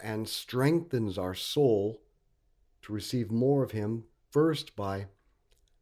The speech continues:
our daily responsibilities, then also by our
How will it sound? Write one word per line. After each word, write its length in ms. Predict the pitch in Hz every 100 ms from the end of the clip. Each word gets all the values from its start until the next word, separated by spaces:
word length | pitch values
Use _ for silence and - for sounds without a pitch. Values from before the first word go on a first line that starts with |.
| _ _ -
our 120 | 87
daily 360 | 85 110 110 104
responsibilities, 1160 | 98 - 95 95 - 85 101 117 135 170 - - _ _ _ _ _ _ _ _ _ _ _ _ _ _ _ -
then 200 | 190 208
also 360 | 123 113 -
by 520 | 110 104 98 101 101 101 _ _ _ _ _ _ _ _ _ _ _ _ _ -
our 420 | 95 98 90 85